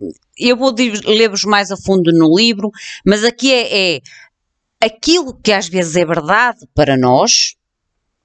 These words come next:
não quer dizer que tenha que ser verdade para o outro. O outro vê as coisas, se calhar, de uma forma diferente.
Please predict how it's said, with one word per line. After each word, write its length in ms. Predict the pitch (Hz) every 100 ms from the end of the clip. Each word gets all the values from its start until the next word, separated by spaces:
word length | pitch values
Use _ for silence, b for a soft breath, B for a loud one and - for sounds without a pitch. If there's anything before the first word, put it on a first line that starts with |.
| _ _ _ _ -
não 220 | 190 202
quer 300 | 208 240 240
dizer 400 | 190 165 185 226
que 180 | 226 _
tenha 300 | - 214 220
que 160 | 214 -
ser 300 | - 202 185
verdade 560 | 160 185 151 185 220 202 -
para 200 | 143 135
o 40 |
outro. 360 | 120 123 - 143
O 80 | 160
outro 320 | 214 233 208
vê 120 | 208
as 120 | 208
coisas, 340 | - 196 196 190
se 60 |
calhar, 220 | - 180 180
de 80 |
uma 160 | 180 175
forma 360 | - 180 175 175
diferente. 560 | 185 - 139 127 117